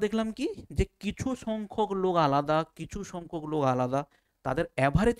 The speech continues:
কিন্তু একই। ওইরকম কন্ডিশনে তারা একসঙ্গে চলে এলেও average ওইটাই থাকবে, আবার তাদের মধ্যে একসঙ্গে কিছু লোক আছে, কিছু জন যদি বেরিয়ে চলে যায়, যাদের average হচ্ছে আগের অ্যাভারেজের সঙ্গে সমান, তাহলে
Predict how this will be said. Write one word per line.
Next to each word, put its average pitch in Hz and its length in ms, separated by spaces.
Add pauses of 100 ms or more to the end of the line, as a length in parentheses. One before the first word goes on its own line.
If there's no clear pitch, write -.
কিন্তু 220 180 (180)
একই। - 220 (240)
ওইরকম 226 280 (120)
কন্ডিশনে 143 440
তারা 160 120 (100)
একসঙ্গে 185 380 (120)
চলে 175 180 (100)
এলেও 208 200
average 208 300 (120)
ওইটাই 214 300
থাকবে, 226 220 (540)
আবার 170 240
তাদের 165 280
মধ্যে 185 180 (200)
একসঙ্গে 226 500
কিছু 226 160 (100)
লোক 202 200
আছে, 175 160 (420)
কিছু 165 260
জন 214 180
যদি 226 120 (120)
বেরিয়ে 180 340
চলে 151 180
যায়, 131 140
যাদের 170 240
average 170 380
হচ্ছে 202 200 (240)
আগের 165 200
অ্যাভারেজের 185 420
সঙ্গে 226 260
সমান, 214 220 (360)
তাহলে 143 180